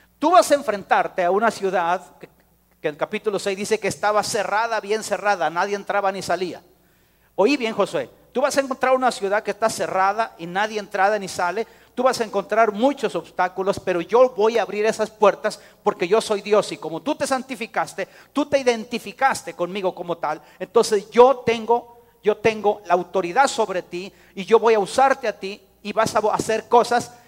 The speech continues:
que aún nadie, ni siquiera Moisés hizo.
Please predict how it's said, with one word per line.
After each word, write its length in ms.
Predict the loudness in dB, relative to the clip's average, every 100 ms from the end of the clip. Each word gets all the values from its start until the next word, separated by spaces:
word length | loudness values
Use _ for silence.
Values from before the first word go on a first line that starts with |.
| _
que 100 | -4
aún 340 | 2 2 0 -6
nadie, 480 | -4 -2 0 -2 -4
ni 120 | -6 -8
siquiera 400 | -8 -4 -2 0
Moisés 420 | -2 -2 -2 0
hizo. 260 | -2 -4